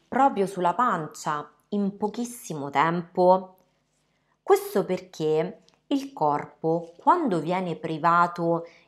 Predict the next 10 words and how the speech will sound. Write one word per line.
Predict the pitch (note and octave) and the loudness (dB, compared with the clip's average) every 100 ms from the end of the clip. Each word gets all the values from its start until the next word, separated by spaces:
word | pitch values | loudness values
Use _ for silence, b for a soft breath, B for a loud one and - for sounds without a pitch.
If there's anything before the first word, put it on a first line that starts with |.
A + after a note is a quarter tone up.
| - | -8
in | E3 | -4
maniera | E3 F3 G#3 G#3+ | -2 -2 0 0
massiccia | E3 D#3 - - F#3+ D3+ - - - C#3+ - - | -2 -4 -10 -10 -6 -6 -10 -12 -8 -8 -8 -12
di | D#3 | -12
qualche | D#3+ F#3+ G#3+ - G3+ | 0 0 0 -4 -4
elemento, | E3 E3 F3 E3 D3 - D#3 D3 C#3+ _ _ _ _ _ _ _ _ - | -2 -2 -2 -4 -8 -8 -6 -6 -8 _ _ _ _ _ _ _ _ -8
ad | D#3+ | -6
esempio | D#3+ F3 E3+ E3+ D#3 | -4 -4 -6 -6 -8
il | D3+ | -8
sale | - F3 E3 E3 E3 E3 - | 0 2 2 2 0 -2 -12